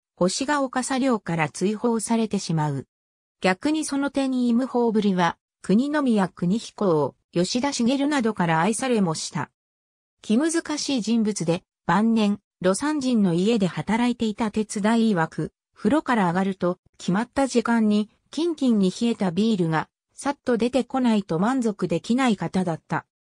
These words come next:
それができずに叱られ、辞めていったお手伝いさんを何人も見たとのこと。阪急電鉄の創業者、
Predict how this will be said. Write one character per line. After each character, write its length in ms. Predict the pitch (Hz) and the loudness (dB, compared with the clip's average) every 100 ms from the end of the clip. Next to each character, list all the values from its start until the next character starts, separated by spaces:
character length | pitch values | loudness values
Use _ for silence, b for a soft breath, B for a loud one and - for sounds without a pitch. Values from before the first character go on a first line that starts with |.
| _ _ | _ _
そ 180 | - 196 | -2 0
れ 140 | 320 | 2
が 160 | 311 269 | 0 0
で 140 | 269 | -2
き 140 | 302 | -2
ず 100 | 277 | 0
に 160 | 226 196 | 2 2
叱 260 | - - 196 | 0 -2 0
ら 140 | 175 | 0
れ、 180 | 165 - _ - | -2 -6 _ -2
辞 120 | 180 | 2
め 140 | 220 285 | 2 0
て 140 | 311 | -4
い 60 | 320 | -4
っ 20 | |
た 180 | 208 165 | -2 -2
お 80 | |
手 140 | - 196 | 0 -2
伝 260 | 226 233 | 0 -2
い 40 | 233 | -2
さ 160 | 240 226 | 0 2
ん 100 | 220 | 2
を 80 | |
何 280 | 202 220 285 | 2 2 0
人 200 | 277 208 | 0 2
も 120 | 180 | 2
見 120 | 165 233 | 0 -2
た 140 | 202 | -4
と 160 | 196 220 | -2 -2
の 100 | 196 | -2
こ 140 | 147 | -4
と。 240 | - 160 - _ _ _ _ - | -6 -6 -8 _ _ _ _ -2
阪 280 | 262 320 - | 0 0 -4
急 220 | 285 277 | -2 0
電 220 | 269 262 | 0 0
鉄 260 | 247 247 190 | -2 -2 0
の 140 | 170 | -2
創 240 | - 202 190 | 0 2 2
業 180 | 196 | 2
者、 320 | 175 - 147 | 0 0 -2